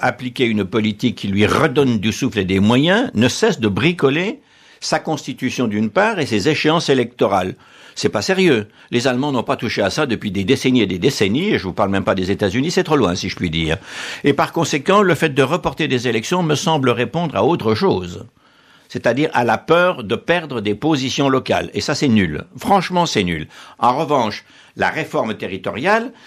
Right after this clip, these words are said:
si elle est sincèrement source de clarté de pouvoir,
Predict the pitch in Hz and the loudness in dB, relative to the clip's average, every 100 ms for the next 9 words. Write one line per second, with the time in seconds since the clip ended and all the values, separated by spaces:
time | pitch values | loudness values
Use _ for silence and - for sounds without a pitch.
0 | - - - 143 127 123 107 - 151 135 | -14 -8 -2 2 2 4 2 2 -2 0
1 | 135 110 113 113 107 - - 160 - - | -2 -2 0 2 0 0 0 0 -2 -12
2 | - 110 104 - 175 - 151 - 107 95 | -12 -4 -2 -2 -4 -6 -10 -6 -2 0
3 | 85 87 | 0 -4